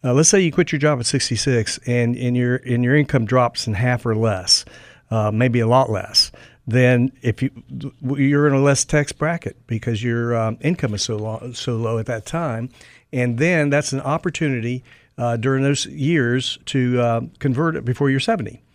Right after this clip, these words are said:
And why seventy? Because of, uh, then y-, a lot of my people do not want to take R M Ds. They just don't want to take the R M Ds. Uh, and so if it's a Roth, they don't have to.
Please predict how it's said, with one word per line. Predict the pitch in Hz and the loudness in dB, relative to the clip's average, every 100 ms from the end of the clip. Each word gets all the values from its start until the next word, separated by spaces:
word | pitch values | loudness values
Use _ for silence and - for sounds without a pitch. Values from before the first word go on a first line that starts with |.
| _ _ _ _ - | _ _ _ _ -6
And | 123 123 123 | -2 -2 -2
why | 120 135 | 2 2
seventy? | 131 165 175 190 | 2 0 0 -4
Because | 107 123 127 120 131 135 123 | -4 -4 -2 0 0 0 -4
of, | 127 127 120 110 | -6 -4 -4 -2
uh, | 120 117 113 113 - _ - | 0 0 -2 -6 -16 _ -20
then | 135 123 143 147 147 143 | -4 2 4 2 -2 -8
y-, | 139 - _ | -10 -10 _
a | 143 | -4
lot | 127 135 147 175 190 | -2 2 4 4 4
of | |
my | 160 156 | 2 0
people | 165 151 123 | 0 -2 -4
do | 107 127 | -4 -2
not | 131 139 | 0 -2
want | 123 127 104 | 0 -2 -2
to | |
take | 123 117 | -4 -2
R | 110 | -4
M | 104 | -4
Ds. | 101 - - - _ | -8 -12 -16 -20 _
They | 113 | -4
just | 113 120 | -4 -6
don't | 131 | -6
want | 127 117 | -6 -4
to | |
take | 135 | -6
the | 117 | -6
R | 113 | -6
M | 107 | -6
Ds. | 120 113 107 - _ _ _ _ | -4 -6 -8 -14 _ _ _ _
Uh, | 117 117 113 | -4 -2 -2
and | 123 117 113 | -2 -2 -2
so | 101 131 123 120 | -2 -2 0 0
if | 113 | -2
it's | 120 - | -4 -6
a | |
Roth, | 110 139 175 | -4 -2 0
they | 143 | 0
don't | 196 190 | 2 2
have | 165 | 0
to. | - | -4